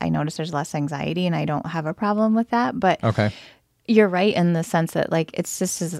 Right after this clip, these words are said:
Speaker 1: ultimate feeling of loss of physical, of control of my physical environment.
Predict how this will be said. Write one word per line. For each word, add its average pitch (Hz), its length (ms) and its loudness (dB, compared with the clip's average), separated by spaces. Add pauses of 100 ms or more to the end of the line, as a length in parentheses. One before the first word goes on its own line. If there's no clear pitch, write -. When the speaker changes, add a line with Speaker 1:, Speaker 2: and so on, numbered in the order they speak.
Speaker 1:
ultimate 160 560 -2
feeling 160 420 -2
of 165 160 -6
loss - 300 -2
of 147 160 0 (220)
physical, 156 600 0
of 175 140 6
control 185 400 6
of 170 80 0
my 160 140 2
physical 156 380 0
environment. 151 600 4